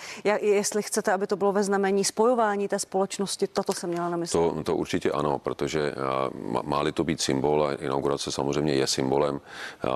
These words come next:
Speaker 2: tak by se tam měly právě objevit všechny ty prvky, o kterých, eh, jsme mluvili, eh, to znamená, eh, jsme tady, eh, proto, abychom, eh,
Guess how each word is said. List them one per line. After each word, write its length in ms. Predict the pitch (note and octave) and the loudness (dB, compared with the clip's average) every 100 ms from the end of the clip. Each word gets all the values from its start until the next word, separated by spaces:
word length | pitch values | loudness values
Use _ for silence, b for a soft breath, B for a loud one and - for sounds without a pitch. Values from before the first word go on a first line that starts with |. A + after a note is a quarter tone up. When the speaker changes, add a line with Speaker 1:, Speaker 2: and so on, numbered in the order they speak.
| C2+ | -2
Speaker 2:
tak 160 | - C2 | -2 -4
by 80 | C#2+ | -2
se 140 | D#2 | -2
tam 140 | D#2 C#2+ | -2 -2
měly 260 | C#2+ D2 | 0 0
právě 360 | C#2+ C#2 C#2+ D2+ | -2 -2 0 -2
objevit 340 | C#2 C#2+ D2+ | 0 0 -2
všechny 320 | - C#2+ D2+ | -2 -4 -4
ty 100 | D2 C#2+ | -4 -2
prvky, 320 | C2+ - C#2+ | -4 -4 -4
o 60 | |
kterých, 420 | C2 C#2 C#2 - C#2 | -2 -2 -4 -2 -2
eh, 160 | C2+ | -2
jsme 200 | C2+ D2+ | -2 -4
mluvili, 340 | C#2 C2 C2+ C#2+ C#2 B1+ C2 C2 | -2 0 0 2 0 0 -2 -2
eh, 40 | |
to 80 | B1+ | -2
znamená, 480 | C2 C#2 C#2+ C#2 C#2 B B B - | -2 -2 0 -2 -6 B B B -6
eh, 60 | B1 B1+ B1 - | -4 -2 -2 -4
jsme 260 | B1+ - C#2 | -6 -4 -4
tady, 340 | D#2+ D2+ C2+ | -2 0 -2
eh, 40 | C2 B1 B1+ | -2 -2 -2
proto, 460 | - C#2 - D#2+ C2+ | -2 -4 0 0 0
abychom, 520 | C2+ C#2 D2 C2+ C2 | -2 -2 -2 0 0
eh, 340 | B1+ A#1+ G#1+ | 0 -2 -4